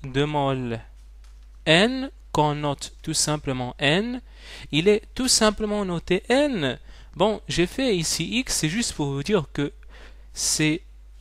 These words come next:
l'élément chimique. Bon, on note comme ça, M sur grand M. Donc, je peux dire ici l'élément X sur, euh, la masse de l'élément X.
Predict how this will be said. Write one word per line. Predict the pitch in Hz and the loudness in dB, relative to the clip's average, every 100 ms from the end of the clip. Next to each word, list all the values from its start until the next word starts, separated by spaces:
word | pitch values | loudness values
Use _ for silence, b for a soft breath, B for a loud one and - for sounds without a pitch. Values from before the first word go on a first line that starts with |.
| - | -10
l'élément | 139 180 160 151 170 | 0 2 4 0 -4
chimique. | 160 151 147 123 - 123 - - - - - - - | -4 -4 -6 -8 -4 -6 -6 -12 -20 -20 -20 -20 -12
Bon, | 139 165 160 - - - - | -2 -2 -2 -14 -20 -20 -8
on | 139 | -6
note | 147 170 | -4 -8
comme | - 156 165 | -6 -4 -4
ça, | - 120 - - - - - - - - | -4 -4 -8 -20 -20 -20 -16 -16 -18 -8
M | 156 170 175 | -4 -4 -4
sur | - 180 147 | -4 -2 -2
grand | 135 135 127 | -2 -4 -4
M. | 110 98 - B B B B B | -6 -6 -14 B B B B B
Donc, | 139 156 143 | 0 0 -2
je | - | -6
peux | - 135 | -4 -4
dire | 131 135 127 | -2 -4 -4
ici | 123 - - 131 131 - - | -6 -4 -4 -6 -8 -10 -4
l'élément | 123 117 110 107 - | -4 -4 -8 -12 -10
X | 185 208 - - - | -8 -6 -4 -6 -8
sur, | - - - 156 180 170 131 | -8 -6 -6 -6 -2 -2 2
euh, | 127 127 131 - - - B B B B - | 2 2 -2 -8 -20 -20 B B B B -4
la | 127 | -2
masse | 139 156 - - - | 0 0 0 -2 -6
de | 131 135 | -6 -2
l'élément | 147 156 151 143 139 - - | 0 2 0 -2 -10 -16 -12
X. | - - - | -6 -6 -6